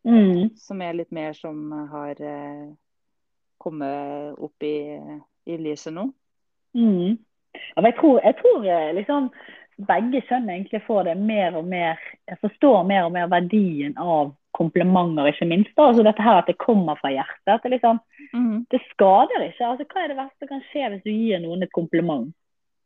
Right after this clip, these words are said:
Speaker 2: Ja.
Speaker 1: Altså det at de ikke tar det, sant? At de ikke takker for det, eller et eller annet. Og det er jo egentlig ikke en avvisning heller. Det er jo liksom bare at de har li-, gjerne litt vanskelig for å ta det til seg. De tror gjerne ikke på det du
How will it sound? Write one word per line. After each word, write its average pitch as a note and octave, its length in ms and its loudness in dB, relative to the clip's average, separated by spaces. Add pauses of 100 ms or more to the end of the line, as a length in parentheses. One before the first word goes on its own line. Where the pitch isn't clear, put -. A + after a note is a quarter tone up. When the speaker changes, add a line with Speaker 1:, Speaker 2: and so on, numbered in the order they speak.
Speaker 2:
Ja. A3 200 -8 (280)
Speaker 1:
Altså C#4 200 8
det C#4 100 8
at C4+ 100 4
de B3+ 120 2
ikke - 220 -8
tar F3+ 340 0
det, A#2 160 -14
sant? E3 220 -6
At F#3+ 60 -12
de F3+ 100 -6
ikke G3 140 -12
takker G3+ 480 -4
for - 80 -12
det, C#3 80 -6
eller C#3+ 440 -4
et - 160 -6
eller D#3 100 0
annet. C#3+ 260 -2
Og G3 140 -2 (160)
det E4 100 6
er D#4 100 8
jo A3 120 4
egentlig C4 320 2
ikke - 60 -4
en A3+ 80 -4 (120)
avvisning F3 440 -2
heller. F3+ 340 -4 (160)
Det C4+ 80 2
er A#3 120 6
jo A3+ 80 6
liksom A3+ 180 0
bare G#3 240 8
at G3+ 60 2 (360)
de G#3+ 80 6
har G3 300 6
li-, E3 160 -4
gjerne F3 200 -2
litt F3+ 120 -2
vanskelig E3+ 420 -4
for D3 100 -4
å - 40 -20
ta D#3 120 0
det F3 140 -6
til F3 180 0 (100)
seg. E3 160 -4
De G#3 180 0 (340)
tror B3 240 6
gjerne G3+ 260 6
ikke G3 160 -6
på G3 100 2
det F3 120 2
du E3 60 -2